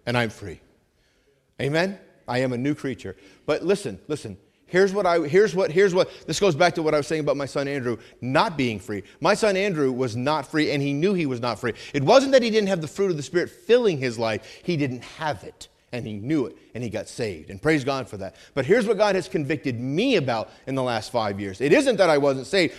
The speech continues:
I was saved at the age of twenty-two, and I was really born again at the age of twenty-two. But what I haven't had is the fruit of the Spirit the way God wanted it to be in my life. That's what I didn't have. And why didn't I have it? And the answer is pride.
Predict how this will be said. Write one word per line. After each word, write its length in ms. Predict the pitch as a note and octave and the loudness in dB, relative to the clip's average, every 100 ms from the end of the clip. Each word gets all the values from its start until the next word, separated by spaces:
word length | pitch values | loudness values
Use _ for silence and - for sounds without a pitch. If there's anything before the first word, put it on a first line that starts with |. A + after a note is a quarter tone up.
| - | 4
I 140 | G3 | 6
was 140 | B3+ A3+ | 6 4
saved 280 | A#3 A#3+ F3+ | 4 4 2
at 80 | |
the 60 | D3 | 2
age 200 | G3+ D#3+ | 4 4
of 60 | D3+ | -2
twenty-two, 420 | F#3 E3 G3 E3 | -2 -2 0 0
and 80 | D3 | 2
I 80 | |
was 160 | C3+ A#2+ | 0 -4
really 500 | B2 D#3 F#3+ G3 - - - | 0 4 6 4 0 -6 -2
born 300 | A#2 E3+ D#3+ | 2 4 4
again 260 | C#3 C#3+ | 2 2
at 100 | A#2+ | 2
the 80 | B2 | 0
age 140 | A#2 | -2
of 80 | G#2 | -4
twenty-two. 400 | - A#2 G2 A#2 - - | -8 -8 -6 -6 -8 -2
But 100 | D3+ | 2
what 100 | D#3+ | 4
I 80 | D3 | 2
haven't 480 | - - A3 A3 F3+ | -2 0 0 0 -2
had 340 | C#3 A#2+ A#2+ - - | -2 0 -2 -8 -6
is 140 | C3 | -4
the 60 | A#2+ | -4
fruit 240 | - D#3+ | -4 -4
of 60 | C#3+ | -4
the 60 | |
Spirit 360 | C3+ - D3 - | -8 -4 -4 -2
the 40 | |
way 120 | A2 G#2+ | -4 -2
God 240 | A2 G#2 | -4 -4
wanted 260 | A2 G#2+ G2+ | -6 -8 -10
it 80 | |
to 80 | G2+ | -12
be 140 | G2+ F#2+ | -12 -12
in 100 | G2 | -12
my 120 | F#2+ | -16
life. 340 | F#2+ - _ _ _ _ _ _ | -18 -20 _ _ _ _ _ _
That's 160 | C3 C3 | -6 -2
what 100 | C3 | -2
I 60 | |
didn't 240 | G#2 G2+ F#2 | -2 -4 -8
have. 140 | F#2+ - - | -14 -18 -8
And 180 | B2 B2+ | -4 4
why 300 | D3+ E3+ F3 | 8 8 8
didn't 220 | D3+ C3+ | 4 0
I 60 | |
have 240 | A2 A2+ E2 | -2 -6 -6
it? 60 | |
And 100 | G#2+ | -10
the 60 | A2+ | -8
answer 160 | B2 G2 | -6 -8
is 80 | |
pride. 380 | - A2+ F#2 D2+ | -12 -8 -8 -10